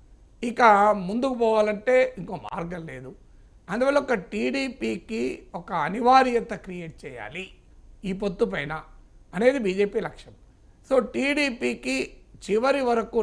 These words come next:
లాగితే టీడీపీ ఎక్కువ సీట్లు ఒప్పుకోక తప్పదు,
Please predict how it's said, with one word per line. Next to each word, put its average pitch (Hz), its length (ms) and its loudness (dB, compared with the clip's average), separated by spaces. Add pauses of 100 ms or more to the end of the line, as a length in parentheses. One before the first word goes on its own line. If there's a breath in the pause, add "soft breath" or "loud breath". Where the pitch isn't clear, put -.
లాగితే 156 440 -6 (380)
టీడీపీ 226 400 -4 (120)
ఎక్కువ - 260 -8
సీట్లు 175 260 -8 (160)
ఒప్పుకోక 190 380 -14 (140)
తప్పదు, 147 380 -16